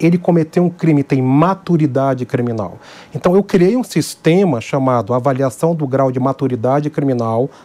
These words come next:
a macri, que eu faço o perfilamento desses indivíduos a partir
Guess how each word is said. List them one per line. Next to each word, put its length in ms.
a 140
macri, 580
que 140
eu 180
faço 400
o 20
perfilamento 920
desses 380
indivíduos 720
a 80
partir 500